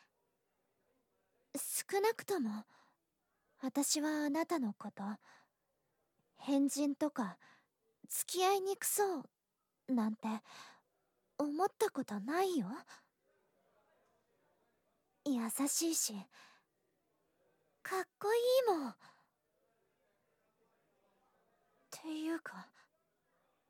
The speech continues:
そのせいで。う、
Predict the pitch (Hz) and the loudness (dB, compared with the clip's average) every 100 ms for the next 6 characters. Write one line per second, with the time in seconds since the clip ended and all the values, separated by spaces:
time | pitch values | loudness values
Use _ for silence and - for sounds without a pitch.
0 | _ - - 262 277 330 - 403 415 294 | _ -12 -10 -12 -12 -6 -4 0 0 -2
1 | 208 - - - _ _ _ _ _ _ | -10 -16 -20 -20 _ _ _ _ _ _
2 | _ _ _ _ _ _ 302 311 _ _ | _ _ _ _ _ _ _ _ _ _
3 | _ _ 605 _ _ _ _ _ _ _ | _ _ _ _ _ _ _ _ _ _
4 | _ _ _ _ _ _ _ _ - | _ _ _ _ _ _ _ _ -10